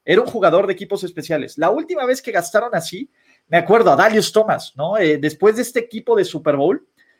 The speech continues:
y no pudimos ver cómo funcionó porque Brady se voló el A C L en el tercer cuarto de la, del primer partido de la temporada. Pero mi duda es,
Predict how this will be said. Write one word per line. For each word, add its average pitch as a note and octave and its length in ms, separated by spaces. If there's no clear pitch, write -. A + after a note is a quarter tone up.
y G3 140
no A3+ 220
pudimos C4+ 380
ver A3+ 180
cómo B3 180
funcionó B3+ 380
porque F3 240
Brady F#3+ 520
se D#3+ 220
voló C#3+ 340
el G#3 120
A G3+ 100
C G3+ 300
L G#3 160
en C3+ 160
el A#2 160
tercer D#3+ 340
cuarto E3+ 380
de D3+ 180
la, B2 220
del B2+ 240
primer D3+ 260
partido F3 340
de E3 100
la D3 120
temporada. D3 520
Pero F3+ 140
mi G3+ 80
duda A#3+ 220
es, - 240